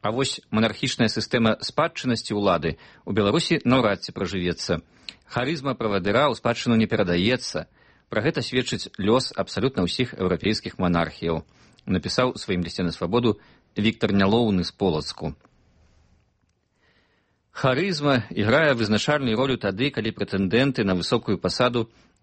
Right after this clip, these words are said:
ўдзельнічаюць у справядлівай канкурэнтнай барацьбе.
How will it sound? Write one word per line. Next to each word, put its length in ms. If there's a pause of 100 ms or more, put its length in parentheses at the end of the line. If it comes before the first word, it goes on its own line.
ўдзельнічаюць 840
у 200
справядлівай 720
канкурэнтнай 880
барацьбе. 800